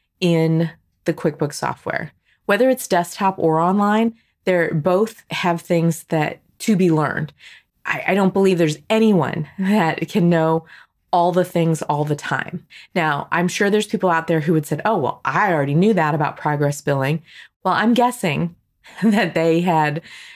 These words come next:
to look at the help at some point to figure that out. It's n-, definitely was something that I felt was buried a little bit inside of it. And, and I would have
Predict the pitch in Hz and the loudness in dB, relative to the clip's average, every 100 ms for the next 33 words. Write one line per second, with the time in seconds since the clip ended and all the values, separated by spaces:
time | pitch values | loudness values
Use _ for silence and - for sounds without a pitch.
0 | _ _ _ _ _ _ 160 190 180 185 | _ _ _ _ _ _ -2 2 2 0
1 | 156 143 156 127 127 - 143 143 151 127 | -2 0 0 0 -4 -2 -4 -2 -2 -4
2 | - _ - 151 - 151 143 135 127 - | -8 _ -4 -4 0 0 0 0 -2 -4
3 | - - - - - - - 151 160 185 | -4 -6 -12 -20 -20 -20 -8 -4 2 2
4 | 160 190 190 202 170 147 143 - 170 160 | 2 -2 0 2 2 2 0 0 0 2
5 | 147 143 - 170 190 170 147 - 143 135 | 0 0 0 -2 -2 -2 -2 -2 0 0
6 | 135 - - - _ - 143 135 127 156 | -4 -8 -20 -20 _ -8 -2 0 2 2
7 | 202 220 233 240 233 262 240 254 240 262 | 2 2 2 2 2 0 0 -2 -2 -2
8 | 262 262 262 262 - 175 160 151 160 151 | 0 0 0 0 0 -2 -2 -2 -2 0
9 | 147 147 156 147 143 | 0 2 2 0 -4